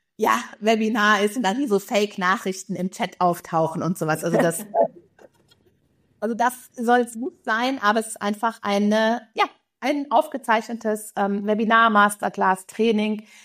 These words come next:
wie auch immer. Der Vorteil dabei ist einfach, dass sich die Menschen ihre Termine oder den Zeitpunkt aussuchen können,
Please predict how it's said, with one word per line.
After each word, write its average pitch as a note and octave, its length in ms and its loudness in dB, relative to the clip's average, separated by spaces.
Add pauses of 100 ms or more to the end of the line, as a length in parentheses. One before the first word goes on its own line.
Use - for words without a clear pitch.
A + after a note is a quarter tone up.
(200)
wie G3+ 180 0
auch - 240 0
immer. D#3 380 -4
Der G#3 80 0
Vorteil D4 720 -2
dabei C4 360 0
ist A#3 100 -6
einfach, A#3 200 -2
dass G#3+ 160 -6
sich G#3 120 -12
die F#3 120 -8
Menschen C4 840 -4 (300)
ihre A#3+ 200 4
Termine C4+ 680 0
oder G#3+ 140 -2
den F#3 180 -6
Zeitpunkt B3 760 -2
aussuchen A3 640 -2
können, A3+ 480 -6